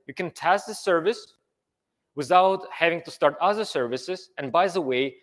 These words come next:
it will also allow to describe contract of how microservices interact with each other. Ideally, you want to see that I'm not just, like, talking to other service, but I want to see that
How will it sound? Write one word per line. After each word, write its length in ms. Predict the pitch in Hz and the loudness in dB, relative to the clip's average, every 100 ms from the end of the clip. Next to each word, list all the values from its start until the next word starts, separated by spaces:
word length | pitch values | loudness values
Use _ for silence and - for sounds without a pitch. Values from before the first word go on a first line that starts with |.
| _ | _
it 100 | - - | -12 -2
will 100 | 156 | -2
also 460 | 165 208 - 190 | 2 0 0 -4
allow 240 | 160 147 180 | 0 4 2
to 100 | 180 | 0
describe 480 | 156 - - 135 - | -10 -6 0 0 -2
contract 460 | - 202 202 131 - | -4 -4 -2 -6 -6
of 200 | 135 123 - _ | -6 -6 -8 _
how 560 | - - 170 175 175 180 | -12 0 4 6 4 0
microservices 680 | 160 175 185 180 165 - - | -2 -2 -2 -2 -4 -4 -12
interact 400 | 143 139 156 156 | -8 -2 -2 -2
with 120 | 127 | -6
each 160 | 120 - | -6 -2
other. 300 | 143 104 92 _ _ _ _ _ _ _ _ - | -2 -2 -14 _ _ _ _ _ _ _ _ -6
Ideally, 360 | 131 185 233 | -4 -2 -2
you 120 | 202 147 | -2 0
want 260 | 160 175 | 2 2
to 80 | 175 | -2
see 240 | - 170 | -8 -4
that 180 | 160 151 156 | -2 -2 -4
I'm 100 | 151 | -4
not 120 | 208 | -4
just, 160 | 208 | -4
like, 140 | 147 113 - _ _ - | -4 -6 -10 _ _ 0
talking 300 | 170 170 139 | 0 0 -2
to 80 | |
other 160 | 139 120 | 0 0
service, 400 | 143 156 98 - _ _ _ - | 0 -2 -2 -8 _ _ _ -6
but 240 | 143 139 - - | -4 -4 -8 -4
I 40 | |
want 240 | 131 208 220 | 0 2 0
to 60 | |
see 300 | 208 - 190 | -6 -4 -2
that 220 | 180 170 | 2 0